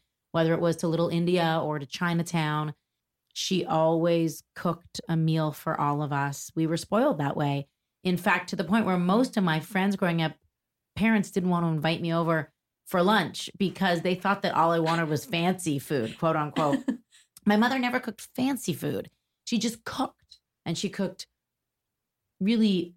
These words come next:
Speaker 1: simple, beautiful food with lots of fresh vegetables and fruit and nothing from a box, really. She wasn't like a, a merry homemaker. She, she wasn't precious about it in any way. But because she had this reputation as such a great cook,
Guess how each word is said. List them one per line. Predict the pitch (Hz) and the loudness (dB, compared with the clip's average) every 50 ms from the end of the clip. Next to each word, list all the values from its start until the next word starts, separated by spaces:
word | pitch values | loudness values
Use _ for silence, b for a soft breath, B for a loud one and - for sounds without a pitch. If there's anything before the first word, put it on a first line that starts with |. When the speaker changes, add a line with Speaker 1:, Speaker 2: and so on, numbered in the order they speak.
| _ _ | _ _
Speaker 1:
simple, | - - - - 262 254 226 - 226 208 190 185 156 | -12 -10 -6 -2 0 0 2 4 4 4 4 2 0
beautiful | 143 165 185 220 220 220 220 220 - - 190 | 0 2 4 4 4 4 2 0 -2 -4 -4
food | 180 - - 202 202 185 | -4 -2 -2 0 0 0
with | 175 170 170 | 0 -2 -2
lots | 165 170 160 - | -2 -4 -4 -6
of | 175 143 | -10 -8
fresh | - - 165 170 - - - - | -6 -4 -4 -4 -4 -8 -8 -6
vegetables | 180 175 180 180 - 175 165 175 165 151 151 | -4 -4 -4 -4 -4 -2 0 0 0 0 -2
and | 151 151 - | -4 -6 -6
fruit | - - 185 175 165 156 | -4 -2 0 0 0 0
and | 156 151 151 151 151 156 | 0 -2 -2 -2 -2 -2
nothing | 156 170 160 - 185 170 165 | -2 -4 -2 -2 -4 -4 -4
from | - - 165 156 | -4 -4 -2 -2
a | 151 139 | -2 0
box, | 127 165 196 233 226 - - - - | 0 0 -2 -2 -4 -8 -10 -10 -8
really. | - - 107 95 90 95 - _ _ _ _ _ _ _ | -6 -4 -4 -4 -6 -6 -8 _ _ _ _ _ _ _
She | - - 294 | -4 -2 0
wasn't | 285 359 349 349 349 | 2 2 2 0 0
like | 302 294 262 | 0 0 2
a, | 233 208 185 - - _ | 4 4 2 2 -2 _
a | - 185 | -4 -2
merry | 190 196 190 180 165 | -2 0 0 -2 -2
homemaker. | 147 147 196 220 220 202 151 147 - - - - - | 0 0 2 4 4 4 2 0 -4 -6 -8 -8 -8
She, | 151 - - 165 165 165 160 _ _ _ _ | -8 -6 -4 -4 -4 -4 -4 _ _ _ _
she | - - | -6 -4
wasn't | 247 220 220 - - | -2 -2 -2 -4 -4
precious | - 254 262 254 - - 156 - - | -4 -2 -2 0 0 -2 -2 -2 -2
about | 151 147 156 151 156 156 | -2 0 2 2 2 0
it | 151 - | 0 -2
in | 175 165 165 - - | -2 -4 -4 -4 -2
any | 185 185 185 185 175 160 | -2 0 2 2 0 0
way. | 151 160 175 190 180 160 107 95 - - _ _ _ _ _ _ - | 0 0 0 0 0 -2 -4 -6 -12 -14 _ _ _ _ _ _ 0
But | 208 202 185 - - - | 2 2 2 2 -2 -4
because | 202 196 - 208 202 196 | -6 -4 -2 -2 -2 -2
she | - 185 | 0 -2
had | 180 170 | -2 -2
this | 165 147 180 | -2 -2 -4
reputation | 175 - 165 165 185 196 196 - 165 160 | -4 -4 -4 -2 0 -2 -2 -2 -2 -4
as | 151 | -4
such | - 175 - | -4 -6 -8
a | - - | -8 -6
great | - 160 160 - | -6 -6 -6 -6
cook, | - - 214 202 180 165 - | -4 -2 0 2 0 0 -2